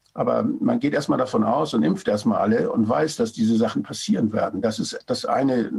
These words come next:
Schreckliche dabei. Das andere ist, wenn jetzt Spike-Proteine ins Blut kommen und diese,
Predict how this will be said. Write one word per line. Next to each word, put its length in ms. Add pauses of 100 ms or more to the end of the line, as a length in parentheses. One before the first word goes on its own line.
Schreckliche 500
dabei. 400
Das 180
andere 380
ist, 340 (520)
wenn 260
jetzt 280
Spike-Proteine 880
ins 160
Blut 220
kommen 220
und 80
diese, 180